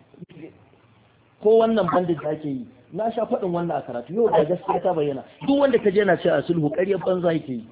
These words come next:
Sulhu mai da wa za ka sulhu? Da wa za ka sulhu? Yaushe zan biya kuɗi ɗan sanda a mai training? In ba shi abinci, ya ci ya ƙoshi, kuma ya kasa kare ni, kuma ci gaba da ba shi albashi.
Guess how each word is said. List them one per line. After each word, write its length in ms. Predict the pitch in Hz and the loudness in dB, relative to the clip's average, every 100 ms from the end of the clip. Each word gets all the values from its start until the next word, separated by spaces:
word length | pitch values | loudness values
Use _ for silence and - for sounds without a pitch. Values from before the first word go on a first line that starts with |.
| - - | -20 -6
Sulhu 260 | 269 269 233 | 0 0 0
mai 100 | 185 | 0
da 80 | 175 | 2
wa 80 | 185 | 4
za 100 | 240 | 2
ka 120 | 233 - | 2 -2
sulhu? 220 | 190 156 - _ 143 147 - 131 - - _ - | -4 -6 -10 _ -20 -20 -20 -20 -20 -20 _ -2
Da 140 | 208 | 4
wa 140 | 254 - | 4 2
za 160 | - - | 0 0
ka 120 | 277 226 | 0 -2
sulhu? 320 | 240 214 170 - - - - - _ _ _ _ _ _ _ 147 | 0 -2 -4 -10 -18 -20 -20 -20 _ _ _ _ _ _ _ 2
Yaushe 340 | 220 285 254 | 4 6 4
zan 220 | 233 226 170 | 4 4 2
biya 260 | 175 202 196 - | 2 4 4 2
kuɗi 280 | 226 208 202 - | 0 0 0 2
ɗan 180 | 208 226 | 2 2
sanda 420 | 185 156 160 170 165 | 2 4 6 4 4
a 60 | |
mai 180 | 156 165 - | 2 0 0
training? 300 | 160 156 123 - - - - - - | -2 -2 -4 -12 -20 -20 -20 -20 -6
In 140 | 165 | -2
ba 160 | 147 214 | 2 2
shi 100 | - | 2
abinci, 580 | 190 147 170 - 160 143 | 0 2 0 -2 -8 -4
ya 120 | 156 175 | 0 0
ci 140 | 247 | 2
ya 80 | 214 | 2
ƙoshi, 460 | 170 165 196 160 - | 2 0 -2 -6 -4
kuma 180 | 226 214 | 0 2
ya 60 | |
kasa 220 | 196 190 | 2 0
kare 280 | 180 175 165 | 2 4 4
ni, 80 | 151 | 2
kuma 180 | 147 214 | 2 0
ci 80 | 196 | 2
gaba 120 | 190 | 4
da 60 | 180 | 4
ba 100 | 170 | 4
shi 80 | 165 | 0
albashi. 380 | 143 147 127 | 0 0 -2